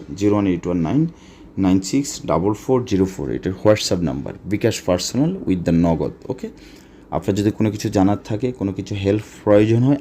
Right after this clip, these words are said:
আমি যতটুকু জানি, ঠিক আছে, আমি যতটুকু জানি ইনশাল্লাহ আপনাকে হেল্প করব, এবং যেমনটা করেছি শত শত প্রবাসী ভাইকে। বা স্পেশাল কোনো ক্লাস তৈরি করার দরকার হলে, যে আপনি যে সংস্থাতে আছেন,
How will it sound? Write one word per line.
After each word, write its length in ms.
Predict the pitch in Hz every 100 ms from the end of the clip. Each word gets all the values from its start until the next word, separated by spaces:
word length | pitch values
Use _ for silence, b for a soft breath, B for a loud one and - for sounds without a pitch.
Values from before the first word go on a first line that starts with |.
| -
আমি 220 | 113 151
যতটুকু 480 | 160 135 110 101 104
জানি, 320 | 90 76 71 - b b b b
ঠিক 140 | 139
আছে, 280 | 170 165 - - - B -
আমি 200 | 92 123
যতটুকু 400 | 131 127 139 143
জানি 240 | 135 131
ইনশাল্লাহ 360 | 135 98 107 98
আপনাকে 260 | - 98 101
হেল্প 220 | 107 113 -
করব, 540 | 117 123 127 165 262 277 -
এবং 240 | 95 101
যেমনটা 460 | 95 110 123 131 131
করেছি 420 | 127 120 139 110
শত 260 | 95 98 95
শত 200 | 92 85
প্রবাসী 460 | - 76 82 -
ভাইকে। 260 | 67 62 - - B B -
বা 80 | 101
স্পেশাল 440 | - 120 123 135
কোনো 200 | 127 113
ক্লাস 300 | - 82 -
তৈরি 200 | - 92
করার 280 | 87 87 85
দরকার 320 | 82 80 92
হলে, 200 | 98 127 147 B B B -
যে 120 | 90
আপনি 200 | 82 95
যে 140 | 95
সংস্থাতে 500 | 92 92 95 - 85
আছেন, 440 | 69 82 - 139